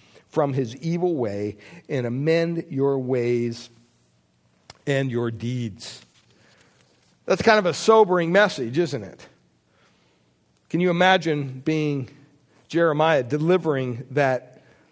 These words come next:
message? Um, some of you are familiar with a guy by the name of Yogi Berra, coach. And he says some of the weirdest things he used to. Uh,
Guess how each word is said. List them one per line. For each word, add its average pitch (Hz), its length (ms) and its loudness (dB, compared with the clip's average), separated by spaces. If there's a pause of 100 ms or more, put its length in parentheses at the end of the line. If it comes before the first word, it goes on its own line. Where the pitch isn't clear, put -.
(120)
message? - 800 -4 (1040)
Um, 110 380 -12 (680)
some 196 240 2
of 143 100 -4
you 135 220 -2
are - 20 -6
familiar 143 580 0
with 127 200 -2
a - 20 -8
guy 127 260 0
by 120 140 -2
the 120 60 -4
name 120 200 -4
of 110 220 -10
Yogi 123 480 -6
Berra, 110 520 -6 (760)
coach. 120 500 -4 (840)
And 127 400 -4 (800)
he 196 300 -6
says 196 340 0
some 165 180 -2
of 147 80 -4
the 123 60 -2
weirdest 147 480 -6
things 113 400 -10
he 123 80 -8
used 131 320 -6
to. 110 200 -10 (1700)
Uh, 123 300 -2